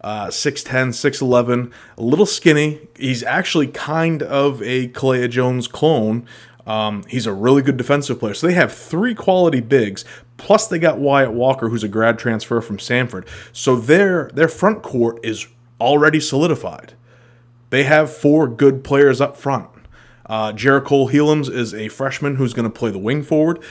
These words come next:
Saddiq Bey could play the two or the three. They have C J Bryce. They have DeAndre Daniels from Utah. They have, uh, uh, the Missouri kid Blake Harris will not be, I don't believe he'll be eligible till December.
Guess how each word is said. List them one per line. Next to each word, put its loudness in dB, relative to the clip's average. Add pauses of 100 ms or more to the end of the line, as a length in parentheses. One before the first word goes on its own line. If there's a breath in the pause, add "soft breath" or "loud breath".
Saddiq -2
Bey 4
could -6
play -2
the -2
two -4
or 0
the 0
three. 0 (260 loud breath)
They -4
have -6
C -2
J -4
Bryce. -4 (320 loud breath)
They -6
have -4
DeAndre -6
Daniels -2
from -8
Utah. -2 (400 loud breath)
They -4
have, -4
uh, -8 (320)
uh, -8
the -10
Missouri 2
kid 2
Blake 0
Harris 0
will -4
not 0
be, -8
I -2
don't 2
believe 0
he'll -6
be 0
eligible -4
till -10
December. -4